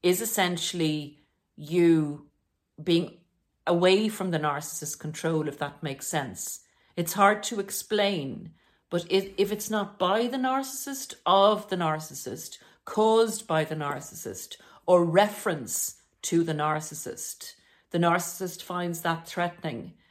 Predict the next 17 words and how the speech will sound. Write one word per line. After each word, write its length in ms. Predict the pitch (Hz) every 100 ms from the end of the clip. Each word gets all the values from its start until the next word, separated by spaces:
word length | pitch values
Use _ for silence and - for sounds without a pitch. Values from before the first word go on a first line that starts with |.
| _ -
and 120 | 165
has 500 | 170 196 202 202 -
to 520 | - 196 170 160 156 - _
put 240 | - 208 208
their 200 | 185 180
spoke 540 | - - 165 160 160
in, 320 | 147 113 110 - _ _ _ _
put 260 | - 196 -
their 580 | 185 175 165 156 156 - _ _ _ _ _ _ _ _ -
cover 360 | - 208 196
on 100 | 175
the 80 | 160
situation 800 | - 156 - - 127 151 - - - _ _ _ _ _
so 200 | - -
that 160 | 165 160
it 160 | 160 165
is 640 | 190 160 135 - -